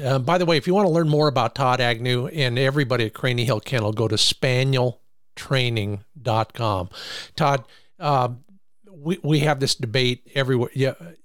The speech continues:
sometimes it's not a debate; it's a one-way discussion where somebody says, "Well, your dog, your dog, you,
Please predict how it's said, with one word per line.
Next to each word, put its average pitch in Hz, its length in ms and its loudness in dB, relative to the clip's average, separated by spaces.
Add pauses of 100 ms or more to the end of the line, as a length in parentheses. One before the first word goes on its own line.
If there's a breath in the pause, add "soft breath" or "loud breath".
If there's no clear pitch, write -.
(140)
sometimes 180 400 0
it's - 140 -2
not 139 160 0
a 104 40 -8
debate; 107 360 -4
it's - 100 -6
a 127 40 0
one-way 113 580 -2
discussion 110 720 -2
where 107 180 0
somebody 117 320 0
says, 117 360 0
"Well, 131 120 0
your 147 180 2
dog, 135 460 0 (500 loud breath)
your 196 160 0
dog, 160 320 2
you, 196 260 0